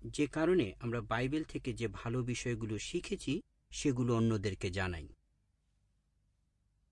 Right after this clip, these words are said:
আমরা ঈশ্বরীয় মূল্যবোধগুলোর সঙ্গে মিল রেখে জীবনযাপন করি। এই মূল্যবোধগুলো,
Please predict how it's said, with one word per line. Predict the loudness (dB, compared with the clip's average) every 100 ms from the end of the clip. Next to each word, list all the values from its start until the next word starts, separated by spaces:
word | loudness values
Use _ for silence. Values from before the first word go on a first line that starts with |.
| _ _ _ _ _ _ _
আমরা | 4 6 4
ঈশ্বরীয় | 2 0 2 4 8
মূল্যবোধগুলোর | 8 8 8 6 6 2 2 2
সঙ্গে | 4 6 6 6
মিল | 6 6 6
রেখে | 2 2 0 0 -4 -12 -2
জীবনযাপন | 2 6 6 6 0 -2
করি। | -2 -4 -6 -10 -20 _ _ _ _ _ _ _ _ _ _ _ _ _ _ _ _ _ _ 6
এই | 6 8
মূল্যবোধগুলো, | 6 6 6 8 6 4 -2 0